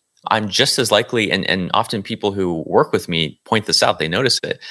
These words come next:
I'm just as likely to use a note, a digital note from five years ago as one from this year. I'm just as likely to use a note, an idea from six months ago as one from this month,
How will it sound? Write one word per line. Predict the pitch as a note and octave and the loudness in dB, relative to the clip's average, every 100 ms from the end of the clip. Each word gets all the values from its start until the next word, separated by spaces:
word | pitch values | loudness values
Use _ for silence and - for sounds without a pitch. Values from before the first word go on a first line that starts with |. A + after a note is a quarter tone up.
| - - | -14 -2
I'm | A2+ | -2
just | A2 D3 D#3+ | 2 0 0
as | C3 | 2
likely | B2 C3+ A2+ | 0 0 -4
to | G2+ | -4
use | F#2+ G2+ G2 - | -4 -2 0 0
a | E2+ | -2
note, | E2 G#2 - - | 2 0 0 -6
a | - | -8
digital | E2+ G2+ F#2 E2+ | -2 -2 -2 -2
note | E2+ G2+ | 0 0
from | - G2+ E2 | -2 -2 -2
five | D#2 - F2 G2+ | -2 0 0 0
years | E2+ F2 | -2 -4
ago | G#2+ A#2 B2+ | 0 2 2
as | F#2 | 0
one | E2+ E2+ E2 | -2 -4 -4
from | - D#2 | -4 -4
this | D#2 - | -2 -2
year. | - - _ _ _ _ - | -4 -12 _ _ _ _ -4
I'm | F#2+ | -2
just | F#2+ - | 0 0
as | A#2+ G#2+ | 2 2
likely | G#2 A2 | 2 0
to | G2 F#2+ | -4 -4
use | F#2 F#2 | -2 0
a | F#2 | 0
note, | E2+ E2 E2 | 0 0 0
an | F2 | -2
idea | E2 D#2+ F2 D#2+ | -4 -2 0 0
from | - D#2+ | -2 -4
six | - A#2 - | 0 0 0
months | F2+ F#2 A2 | -2 -2 0
ago | G#2+ A2+ B2 | 2 2 2
as | - E2+ | 0 -2
one | F2 E2 | -4 -8
from | - D#2 | -8 -6
this | C#2 | -4
month, | - | -4